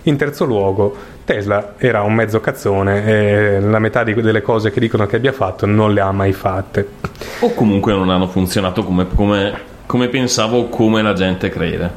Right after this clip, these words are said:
Speaker 1: Esatto. Ehm, detto questo, eh, l-, prende un po' per il culo, eh, i, chi ha riportato queste notizie, che natura-,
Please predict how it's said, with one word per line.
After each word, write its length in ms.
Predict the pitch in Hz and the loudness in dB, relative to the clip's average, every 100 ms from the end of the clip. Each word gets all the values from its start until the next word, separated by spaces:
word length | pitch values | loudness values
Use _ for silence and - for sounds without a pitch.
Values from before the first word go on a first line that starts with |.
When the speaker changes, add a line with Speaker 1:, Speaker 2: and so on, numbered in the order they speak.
| - | -2
Speaker 1:
Esatto. 460 | 165 107 95 - 113 | -2 0 -2 -4 0
Ehm, 840 | 139 143 135 131 123 120 123 120 | 2 4 4 2 2 4 4 4
detto 280 | 139 175 - | 2 0 0
questo, 500 | 131 139 - 190 180 | 2 0 0 0 0
eh, 640 | 117 107 104 101 98 98 | 2 4 4 4 4 4
l-, 280 | 98 101 101 | 4 2 2
prende 220 | 113 104 | 2 0
un 80 | 104 | 0
po' 100 | - | -2
per 140 | 107 107 | -2 -2
il 80 | 104 | 0
culo, 520 | 120 110 107 98 - - - - - - - - | 2 4 4 0 -4 -14 -14 -10 -10 -12 -12 -2
eh, 680 | 110 101 98 98 95 95 104 | 2 2 4 4 4 4 4
i, 880 | 110 101 98 95 95 92 92 92 90 | 2 4 4 4 4 2 0 0 0
chi 160 | 117 | 0
ha 80 | 104 | 0
riportato 960 | 101 113 101 107 110 101 95 92 95 - - - | 0 -2 -2 -2 0 0 0 -2 -4 -10 -20 -14
queste 260 | - 110 127 | -6 -2 0
notizie, 580 | 190 156 113 - 170 180 - - - - - | 0 2 0 0 -2 -2 -8 -20 -20 -18 -4
che 240 | 117 101 | -2 0
natura-, 340 | 117 - 107 | -2 0 0